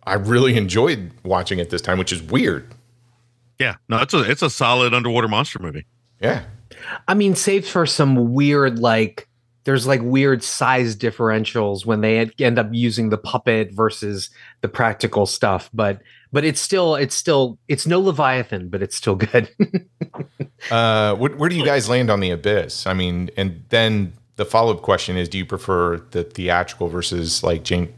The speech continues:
Speaker 1: James Cameron's director's cut?
Speaker 2: I,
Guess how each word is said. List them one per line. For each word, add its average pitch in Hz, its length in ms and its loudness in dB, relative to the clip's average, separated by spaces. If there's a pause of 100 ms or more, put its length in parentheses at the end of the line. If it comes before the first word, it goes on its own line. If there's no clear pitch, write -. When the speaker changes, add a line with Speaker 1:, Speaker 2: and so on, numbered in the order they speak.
Speaker 1:
James 87 240 -2
Cameron's 85 380 -2
director's 87 400 0
cut? - 220 -10 (760)
Speaker 2:
I, 143 340 -4